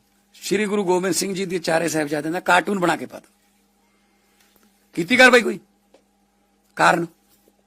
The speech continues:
ਪਤਾ ਤੁਹਾਨੂੰ? ਮੈਂ ਵੀ ਸਵਾਲ ਕਰ ਸਕਦਾ ਤੁਹਾਨੂੰ। ਹੈਂ? ਹਾਂਜੀ?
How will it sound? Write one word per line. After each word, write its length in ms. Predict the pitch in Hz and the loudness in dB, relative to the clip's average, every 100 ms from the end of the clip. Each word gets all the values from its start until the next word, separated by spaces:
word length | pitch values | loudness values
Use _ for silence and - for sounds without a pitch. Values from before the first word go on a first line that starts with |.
| _ _ _ _ _ _ _ - | _ _ _ _ _ _ _ -6
ਪਤਾ 200 | 143 254 | 0 2
ਤੁਹਾਨੂੰ? 200 | 254 165 - _ _ _ _ _ _ _ _ _ - - _ _ _ _ _ _ _ _ _ _ _ _ _ _ - | 2 -2 -8 _ _ _ _ _ _ _ _ _ -20 -20 _ _ _ _ _ _ _ _ _ _ _ _ _ _ -10
ਮੈਂ 300 | 127 156 165 | -2 2 2
ਵੀ 80 | 214 | 0
ਸਵਾਲ 260 | 180 170 170 | -2 -2 0
ਕਰ 140 | 165 | -2
ਸਕਦਾ 160 | 151 151 | -2 -4
ਤੁਹਾਨੂੰ। 340 | 147 160 311 - - - - - - - - - - - - - - 160 | -4 -6 -8 -12 -20 -20 -20 -20 -20 -20 -20 -20 -20 -20 -20 -20 -8 0
ਹੈਂ? 180 | 214 359 - - - 214 208 202 - _ - _ _ - 175 | 0 -2 -12 -20 -20 -20 -20 -20 -20 _ -20 _ _ -10 -2
ਹਾਂਜੀ? 280 | 214 311 | 2 0